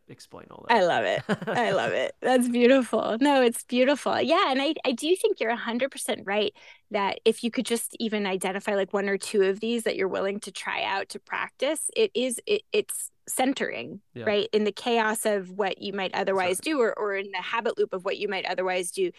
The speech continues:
Speaker 2: you have sort of, like, a, a different pathway that you can choose. And if you can make it simple,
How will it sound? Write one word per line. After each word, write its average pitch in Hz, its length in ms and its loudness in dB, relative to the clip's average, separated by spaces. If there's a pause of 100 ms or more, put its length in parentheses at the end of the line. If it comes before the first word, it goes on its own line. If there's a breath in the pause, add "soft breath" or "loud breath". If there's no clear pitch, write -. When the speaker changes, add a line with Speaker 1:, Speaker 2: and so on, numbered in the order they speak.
(340 loud breath)
Speaker 2:
you 220 100 0
have 220 240 -4
sort 240 220 -4
of, 226 160 -4
like, 185 220 0 (520 loud breath)
a, - 100 -4 (120)
a 220 80 6
different 269 500 -4
pathway 180 480 2
that - 200 -6
you 214 120 -4
can 196 260 -4
choose. 233 720 -2 (360 loud breath)
And 214 280 0 (320)
if 233 200 0
you 226 60 -4
can 294 260 -2
make 214 180 0
it - 120 -4
simple, 185 360 -4